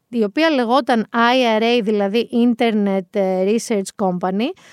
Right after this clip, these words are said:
αλλά έχει και άλλα παρατσούκλια, τη λέγανε και Gloveset ή Trolls from, ε, Olgino, από την περιοχή που ήτανε. Αυτό τι ήτανε, παιδιά, στην πραγματικότητα ήταν ένα τεράστιο factory με χιλιάδες κόσμου, υπαλλήλους,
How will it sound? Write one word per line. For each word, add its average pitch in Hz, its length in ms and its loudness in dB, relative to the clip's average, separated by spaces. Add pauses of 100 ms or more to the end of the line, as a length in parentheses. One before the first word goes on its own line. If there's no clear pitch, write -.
(160)
αλλά 240 300 4
έχει 277 200 0
και 294 120 0
άλλα 254 200 4
παρατσούκλια, 196 680 -2
τη 247 100 -6
λέγανε 262 340 0
και 202 260 -4
Gloveset 214 680 0
ή 294 180 -4 (120)
Trolls 262 380 2 (500)
from, 240 440 2
ε, 220 680 0 (100)
Olgino, 190 520 0 (400)
από 208 160 -4
την 190 80 -6
περιοχή 202 340 -4
που 214 120 -4
ήτανε. 170 340 -6 (400)
Αυτό 226 220 -2
τι 415 140 0
ήτανε, 254 280 0
παιδιά, 196 260 -2
στην - 160 -8
πραγματικότητα 196 600 -6
ήταν 330 100 -4
ένα 330 120 -4
τεράστιο 247 680 0 (520)
factory 202 560 0 (440)
με 240 160 2
χιλιάδες 277 720 2
κόσμου, 185 520 -2
υπαλλήλους, 208 680 0